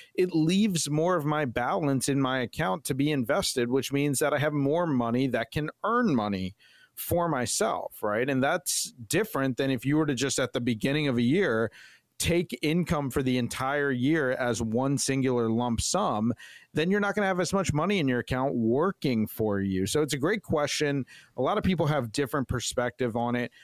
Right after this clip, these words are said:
I typically like to do it monthly, but, you know, there's pros and cons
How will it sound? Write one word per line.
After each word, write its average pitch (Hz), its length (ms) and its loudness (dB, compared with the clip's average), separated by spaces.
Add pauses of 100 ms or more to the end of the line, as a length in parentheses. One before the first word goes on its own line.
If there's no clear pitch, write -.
(180)
I 190 180 -2 (120)
typically 143 580 0
like 123 300 0
to 123 120 -2
do 120 180 4
it 120 180 0
monthly, 151 600 2
but, 170 340 0 (260)
you 180 160 0
know, 135 140 2
there's 131 260 0
pros 127 300 0
and 113 140 0
cons 104 460 -2